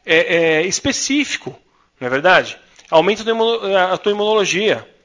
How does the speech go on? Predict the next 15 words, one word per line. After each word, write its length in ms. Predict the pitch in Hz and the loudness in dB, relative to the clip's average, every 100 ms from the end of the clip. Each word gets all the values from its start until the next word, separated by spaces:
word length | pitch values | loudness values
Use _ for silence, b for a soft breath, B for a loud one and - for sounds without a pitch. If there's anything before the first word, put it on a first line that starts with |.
| _ - | _ -6
É 80 | |
importante 440 | 170 220 196 196 208 | -2 0 0 -2 -2
a 60 | |
gente 80 | 214 | -6
tomar 240 | 240 196 196 | -4 2 2
a 40 | |
vitamina 360 | 196 208 214 226 | 0 -6 -6 -6
C, 380 | - 208 151 b b - | -2 -2 -4 b b -14
junto 340 | 180 240 262 | -6 -6 -4
com 80 | 254 | -2
o 40 | |
ômega 260 | 240 247 262 | 0 2 0
três. 400 | 214 175 151 - B B - | 0 0 -2 -8 B B 2
Ômega 360 | 226 262 208 160 | 4 6 4 4
três, 540 | 202 240 226 - | 2 2 0 -8